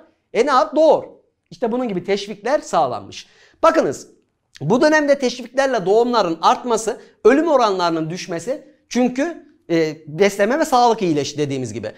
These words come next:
Balkanlardan gelen göçler, Hatay'ın ana vatana katılması bin dokuz yüz otuz dokuzda,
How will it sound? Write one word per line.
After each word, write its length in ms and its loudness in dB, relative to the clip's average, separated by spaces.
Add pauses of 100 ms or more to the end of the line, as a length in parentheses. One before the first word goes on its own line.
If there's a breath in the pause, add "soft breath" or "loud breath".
(220 soft breath)
Balkanlardan 840 2
gelen 300 2
göçler, 480 -2 (220 soft breath)
Hatay'ın 560 2
ana 220 2
vatana 400 0
katılması 760 -4
bin 160 -2
dokuz 220 0
yüz 40 -2
otuz 260 -4
dokuzda, 520 0